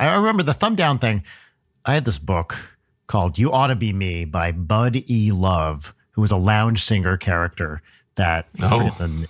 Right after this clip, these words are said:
Speaker 1: this guy's real actual name. My parents had this growing up, and then I just stole it from them. And in the book, it's all about, like, how to be smooth, basically, which obviously didn't really work.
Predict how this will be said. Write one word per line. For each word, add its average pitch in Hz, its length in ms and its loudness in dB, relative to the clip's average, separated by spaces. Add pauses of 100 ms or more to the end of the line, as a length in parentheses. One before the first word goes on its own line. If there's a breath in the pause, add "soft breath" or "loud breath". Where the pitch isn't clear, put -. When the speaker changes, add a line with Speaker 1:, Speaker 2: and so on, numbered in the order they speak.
Speaker 1:
this 95 180 0
guy's 87 260 0
real 90 200 0
actual 87 380 -2
name. 82 180 -4
My 110 180 0
parents 95 400 -2
had 90 140 0
this 85 160 -4
growing 82 260 -2
up, 78 180 -4
and 85 80 -4
then 80 120 -4
I 80 100 -4
just - 220 -14 (120)
stole 78 280 -6
it 78 80 -10
from 78 180 -6
them. 82 140 -4 (500 loud breath)
And 101 500 0
in 151 120 2
the 156 80 4
book, 117 280 0
it's 123 120 -2
all 147 180 4
about, 95 320 0
like, 95 140 -2
how 127 140 0
to 101 80 0
be 98 100 -2
smooth, 101 600 0
basically, 95 540 2 (280 loud breath)
which 113 120 0
obviously 87 460 0
didn't 82 180 -6
really 80 200 -2
work. 80 280 -4